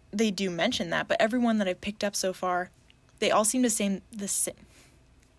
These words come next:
they all seem to say the same thing, which is, "Follow the Lord for yourself. And then, coincidentally,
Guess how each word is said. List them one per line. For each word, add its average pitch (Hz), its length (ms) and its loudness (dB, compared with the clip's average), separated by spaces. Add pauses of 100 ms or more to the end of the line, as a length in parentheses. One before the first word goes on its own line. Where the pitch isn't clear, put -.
(180)
they 214 160 -2
all 240 220 4
seem 233 320 2
to 202 100 -6
say 185 320 -2
the 180 120 -4
same 175 320 -2
thing, 196 400 -2
which 208 240 -2
is, 180 200 -2 (600)
"Follow 226 580 0
the 220 140 0
Lord 190 640 0
for - 180 -4
yourself. - 640 -2 (560)
And 208 200 4
then, 226 280 4
coincidentally, 214 920 0